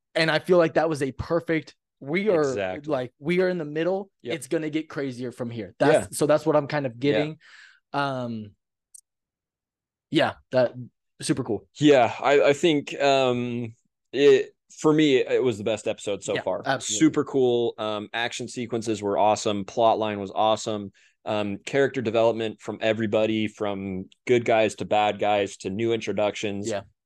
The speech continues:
Speaker 2: Very, very cool. Um, yeah, honestly, I feel like every complaint that I've had about other episodes didn't come up at all in this one.
Speaker 1: Yeah, no.
Speaker 2: So super cool. Um,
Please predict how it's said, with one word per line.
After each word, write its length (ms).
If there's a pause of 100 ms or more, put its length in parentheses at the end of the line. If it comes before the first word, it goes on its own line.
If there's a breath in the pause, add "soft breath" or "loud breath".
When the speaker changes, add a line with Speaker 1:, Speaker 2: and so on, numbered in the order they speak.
Speaker 2:
Very, 380
very 220
cool. 500 (420)
Um, 640 (720)
yeah, 340
honestly, 340
I 40
feel 140
like 160
every 260
complaint 400
that 100
I've 80
had 180
about 260
other 200
episodes 680
didn't 360
come 200
up 100
at 80
all 160
in 80
this 160
one. 160
Speaker 1:
Yeah, 240
no. 160
Speaker 2:
So 400
super 400
cool. 300 (440 soft breath)
Um, 600